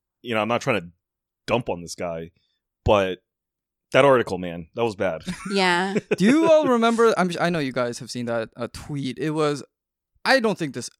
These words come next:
Speaker 3: ever happened. I think it was all bullshit. But it ha-, uh, supposedly happened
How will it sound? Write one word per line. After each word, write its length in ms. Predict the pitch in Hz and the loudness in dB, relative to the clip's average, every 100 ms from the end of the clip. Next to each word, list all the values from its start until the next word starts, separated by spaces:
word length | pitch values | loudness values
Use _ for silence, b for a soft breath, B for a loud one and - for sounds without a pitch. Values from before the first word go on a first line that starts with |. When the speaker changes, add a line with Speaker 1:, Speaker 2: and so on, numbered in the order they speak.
| - | -6
Speaker 3:
ever 200 | 120 104 | -6 -6
happened. 400 | - 127 110 110 | -8 -8 -8 -10
I 40 | |
think 100 | 127 | -12
it 40 | 120 | -12
was 80 | 120 | -10
all 100 | 110 | -8
bullshit. 380 | 110 110 98 | -10 -10 -8
But 180 | - 123 | -4 -4
it 140 | 135 139 | -2 0
ha-, 140 | 190 - | 0 -2
uh, 100 | 160 | -4
supposedly 440 | 147 190 214 240 220 | -4 -8 -6 -4 0
happened 500 | 175 147 139 131 | 0 0 -4 -4